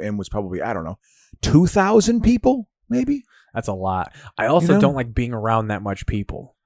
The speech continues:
Speaker 1: Yeah, I, I kinda looked around just to kinda check, like, "God, boy, you, someone,
Speaker 2: Did
Speaker 1: if
Speaker 2: you see
Speaker 1: some-"
Speaker 2: anyone we know?
Speaker 1: Yes, uh, you know, I didn't actually, you know. I will say only in L A, though, do the, uh, female protesters wear hot yoga pants. That's one thing I noticed,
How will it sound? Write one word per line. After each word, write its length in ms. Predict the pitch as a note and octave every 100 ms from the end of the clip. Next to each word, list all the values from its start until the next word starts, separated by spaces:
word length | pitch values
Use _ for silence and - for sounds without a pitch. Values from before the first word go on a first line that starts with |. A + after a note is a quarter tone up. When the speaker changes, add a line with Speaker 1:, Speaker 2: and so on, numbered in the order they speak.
| _ _ _ _ _ _
Speaker 1:
Yeah, 120 | A3 F#3+
I, 380 | - - E3+
I 40 | A3
kinda 220 | - E4+
looked 280 | A3+ A3 G#3
around 220 | A3 G3
just 140 | E3+
to 40 | -
kinda 180 | G3 D#3
check, 340 | - F3 -
like, 160 | B2 D#3
"God, 200 | G3 D3+
boy, 100 | D3+
you, 160 | D3
someone, 260 | - A#3 D#4+
Speaker 2:
Did 80 | C#3+
Speaker 1:
if 60 |
Speaker 2:
you 20 | -
see 40 |
Speaker 1:
some-" 80 | B3
Speaker 2:
anyone 300 | C#4 C3+ B2
we 100 | G#2+
know? 300 | G2+ G#2 C#3+ -
Speaker 1:
Yes, 320 | - - - A#2
uh, 200 | C3+ C#3
you 80 | D3
know, 120 | D#3+
I 80 | D3+
didn't 420 | G#2+ B2 B2+ A#2+
actually, 600 | G2+ D2+ - C#2+ B1+ B1
you 100 | G#2
know. 300 | G2 F2+ F#2+ - _ -
I 100 | A#2+
will 120 | D#3
say 140 | B2 D#3
only 260 | C3+ E3 F#3
in 60 | E3
L 160 | C3+
A, 80 | B2
though, 200 | C3+ D#3
do 240 | C#3 A2+ G#2+
the, 220 | A2+ G#2
uh, 180 | F#2+ F#2 -
female 340 | - D3 C#3 A#2+
protesters 540 | B2 A2+ A2+ A2 F2+
wear 140 | G2+ F2
hot 360 | - A2+ A2
yoga 300 | G#2 G2 G2
pants. 380 | - F2+ C#2 D2+
That's 120 | -
one 140 | G#2+ G2
thing 160 | G#2
I 60 | F2+
noticed, 420 | D#2+ C2+ D2 -